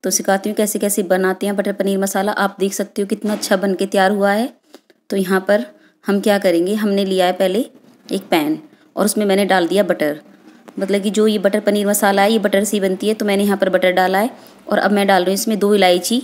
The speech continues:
हरी और दो लौंग। अब हम इन्हें हल्का सा मतलब कि, अ, दो सेकंड तक इन्हें फ्राई कर लेंगे। अब मैंने इसमें डाला है लहसुन जो कि मैंने बारीक काट लिया था।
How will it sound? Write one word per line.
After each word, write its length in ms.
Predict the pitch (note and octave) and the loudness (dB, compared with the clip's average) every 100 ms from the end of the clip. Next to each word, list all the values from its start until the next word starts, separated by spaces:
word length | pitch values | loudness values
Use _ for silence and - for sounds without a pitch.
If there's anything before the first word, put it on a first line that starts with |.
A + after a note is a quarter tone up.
| - | -2
हरी 320 | D#4 A3+ E4 - - F#3 | 0 0 -2 -8 -6 -4
और 80 | |
दो 360 | F3+ G#3 D#4 - - - | 0 2 2 -2 -14 -2
लौंग। 300 | E3+ D#3+ D3 D3+ _ - _ _ _ _ _ _ _ _ _ _ - _ _ _ - - | 2 4 2 -2 _ -20 _ _ _ _ _ _ _ _ _ _ -20 _ _ _ -16 -8
अब 100 | F3 | -2
हम 160 | F#3 | 0
इन्हें 320 | F#3+ F#3 G3+ A#3 - - - | 0 0 -2 -4 -10 -20 -8
हल्का 240 | G3+ G3 F#3 | -6 -4 -2
सा 120 | F#3+ | -2
मतलब 260 | G3 G3 | -2 -4
कि, 180 | G3 A3+ - - - - - - - - | -2 -4 -6 -16 -20 -20 -20 -20 -16 -8
अ, 20 | |
दो 520 | F#3+ F#3 F#3+ G3+ G3 - | -6 -6 0 0 0 -4
सेकंड 340 | - F3+ F#3+ | -4 0 0
तक 120 | F#3+ F#3+ | 0 -2
इन्हें 140 | G#3+ | -2
फ्राई 220 | B3 G#3 D#3+ | 0 2 2
कर 180 | D3+ | 0
लेंगे। 300 | D3+ D3+ D#3+ D#3+ | 0 0 -2 -2
अब 80 | F#3+ | 0
मैंने 180 | F#3 | 0
इसमें 220 | G3 G#3 F#3+ | 0 0 0
डाला 220 | E3 F3 | 2 2
है 200 | A3+ - | -2 -4
लहसुन 360 | G3 - D#3+ D3+ - _ _ - - | -2 0 0 -2 -6 _ _ -14 -6
जो 100 | F#3+ | -4
कि 100 | G3 | -2
मैंने 240 | F#3 F3+ F#3 | 0 2 2
बारीक 340 | F3 E3+ F3 | 2 2 2
काट 220 | E3+ E3 | 0 0
लिया 240 | F3 F#3 F#3 | 0 0 0
था। 240 | G#3+ B3 | 0 -4